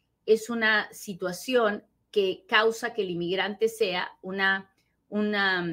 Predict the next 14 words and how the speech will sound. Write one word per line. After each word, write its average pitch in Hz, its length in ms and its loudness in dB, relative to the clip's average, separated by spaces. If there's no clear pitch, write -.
un 214 280 -2
daño 220 420 2
para 190 180 0
la 180 100 -4
seguridad 175 720 -4
pública, 226 640 -4
una 190 160 -4
amenaza 202 720 -2
para 160 160 -4
la 156 100 -6
seguridad 156 600 -6
pública, 160 520 -6
porque 202 320 4
usted, 214 480 2